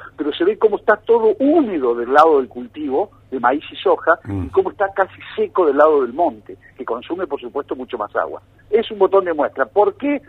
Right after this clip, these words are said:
Speaker 1: me tira alfalfa en esto? Porque los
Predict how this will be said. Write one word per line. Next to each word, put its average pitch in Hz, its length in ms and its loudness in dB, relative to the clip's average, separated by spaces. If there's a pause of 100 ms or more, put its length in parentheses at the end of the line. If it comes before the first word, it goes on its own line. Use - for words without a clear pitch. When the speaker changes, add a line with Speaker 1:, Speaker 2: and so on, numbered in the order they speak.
(160)
Speaker 1:
me 165 160 -4
tira 196 220 4
alfalfa 175 380 4
en 175 80 -4
esto? 196 260 -4
Porque 175 720 2 (380)
los 151 180 2